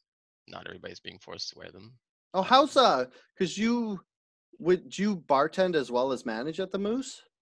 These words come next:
Speaker 1: Mm-hmm. Yeah.
Speaker 2: So, do you, what's it like fucking serving in a
Speaker 1: <laughs>
Speaker 2: bar right now?
Speaker 1: Uh, <sighs> it's fine. Like, w-, I mean, the thing is we h-, have to be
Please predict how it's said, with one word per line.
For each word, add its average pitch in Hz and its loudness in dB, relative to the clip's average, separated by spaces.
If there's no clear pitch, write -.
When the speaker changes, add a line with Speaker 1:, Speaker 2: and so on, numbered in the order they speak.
Speaker 1:
Mm-hmm. 147 -12
Yeah. 104 -2
Speaker 2:
So, 143 4
do 143 -2
you, 131 4
what's 156 6
it 240 8
like 147 6
fucking 120 0
serving 139 4
in 139 0
a 117 2
Speaker 1:
<laughs> - -
Speaker 2:
bar 113 4
right 90 -4
now? 85 -8
Speaker 1:
Uh, 135 6
<sighs> - -16
it's 214 0
fine. 101 -6
Like, 135 2
w-, 123 0
I 139 4
mean, 165 -6
the 156 -2
thing 180 -4
is 147 -6
we 143 -4
h-, 127 -10
have - 2
to 113 -18
be 113 -8